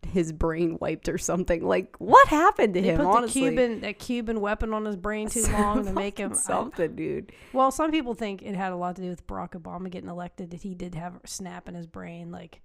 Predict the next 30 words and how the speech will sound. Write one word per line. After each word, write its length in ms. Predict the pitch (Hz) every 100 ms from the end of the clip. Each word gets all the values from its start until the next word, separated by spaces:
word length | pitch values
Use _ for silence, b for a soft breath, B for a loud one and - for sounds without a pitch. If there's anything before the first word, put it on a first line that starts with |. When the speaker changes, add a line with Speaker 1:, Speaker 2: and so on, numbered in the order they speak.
| _ _ _ -
Speaker 1:
Oh, 100 | 214
he 120 | 214
definitely 300 | 240 247 175
snapped, 500 | - 214 196 107 -
but 280 | 151 147 - _ _ _ _ _ _ _ -
Speaker 2:
I 60 | 262
mean, 80 |
Speaker 1:
just, 100 | 302
Speaker 2:
he 60 | 330
Speaker 1:
it's 60 | 320
Speaker 2:
never, 180 | 330 339
Speaker 1:
just 100 | 220
Speaker 2:
I 120 | 285
never 200 | 311 277
thought 320 | - 254 254
before 680 | 208 208 202 202 226 277 285 -
that 120 | 190
he 120 | 208
had 160 | 214 220
a 40 |
racist 600 | 185 175 175 202 - 208 - _ 214 - _ _ _ _ -
t-, 140 | 220 - -
because 360 | 214 247 233 -
he 160 | 240
actually 420 | 208 254 - 214
was 160 | 196 165
ranting 400 | 165 196 226 220
against 380 | 180 180 170 -
Bush 260 | 202 214 196
and 240 | 180 175